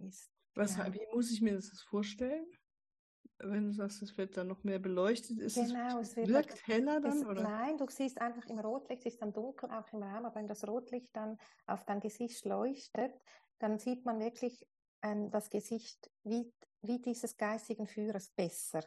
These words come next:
Speaker 1: Es ist ganz
Speaker 2: Ah,
Speaker 1: spannend,
Speaker 2: okay,
Speaker 1: wieder diese
Speaker 2: okay.
Speaker 1: Überschattung wird einfach deutlicher,
Speaker 2: Ah.
Speaker 1: deutlicher sichtbar für diese Menschen, die das brauchen. Eben, ich mache das jetzt nicht, ich spüre das und die Menschen sehen das auch so, wenn ich in die Trance bin.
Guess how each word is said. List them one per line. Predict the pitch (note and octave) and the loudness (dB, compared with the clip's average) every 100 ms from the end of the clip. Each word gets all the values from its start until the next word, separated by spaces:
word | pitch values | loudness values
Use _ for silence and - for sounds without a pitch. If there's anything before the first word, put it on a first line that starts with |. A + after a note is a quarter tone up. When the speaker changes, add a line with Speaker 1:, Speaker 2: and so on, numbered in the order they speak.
| _ | _
Speaker 1:
Es | F#3+ | -12
ist | - | -6
ganz | G3 G3+ | -4 -2
Speaker 2:
Ah, | |
Speaker 1:
spannend, | G3 G#3 G3 G3+ | -2 0 2 4
Speaker 2:
okay, | G#3+ | 4
Speaker 1:
wieder | G#3+ | 4
diese | G#3 G#3+ A3+ | 2 4 4
Speaker 2:
okay. | |
Speaker 1:
Überschattung | A3 G#3+ G#3+ G#3 B3+ G#3 F#3+ | 2 -2 0 0 0 -4 -2
wird | F3+ F3+ | -2 -2
einfach | F3+ F3+ F#3+ | -4 -4 -8
deutlicher, | - F3 F3 - - F3 - - - - | 0 0 0 -6 -4 -6 -6 -20 -18 2
Speaker 2:
Ah. | |
Speaker 1:
deutlicher | F#3+ F#3 G3 | 4 4 2
sichtbar | F#3+ F3 - _ D#3+ E3 - - _ | 0 -2 -4 _ -2 -2 -4 -18 _
für | - G3 | 0 0
diese | G3 G3+ G3 | 2 2 2
Menschen, | F#3+ F#3 F#3 - E3+ | 2 2 0 -2 -4
die | E3+ | -2
das | E3+ | -6
brauchen. | - D#3+ D#3 D#3+ - D#3 | -4 -6 -2 -4 -6 -6
Eben, | E3+ F3 | -6 -4
ich | G3 | -4
mache | G#3 F#3+ F#3 | -2 -2 -2
das | F3+ - | -4 -6
jetzt | - | -6
nicht, | A3+ C4+ | -2 -2
ich | G#3 | -4
spüre | - A3 A#3+ | -6 0 2
das | A#3 G#3 - | 2 -2 -4
und | F#3+ | -6
die | F#3+ | -4
Menschen | F3+ F#3 F3+ | -4 -4 -6
sehen | F3 E3 | -4 -6
das | E3 - | -6 -10
auch | - F3+ | -10 -10
so, | - E3 E3+ | -4 0 2
wenn | F3 | 0
ich | E3+ - | -2 -6
in | F#3 | -6
die | F#3 | -8
Trance | - E3+ F#3 - - | -4 -4 -4 -8 -6
bin. | E3+ F3+ | -6 -6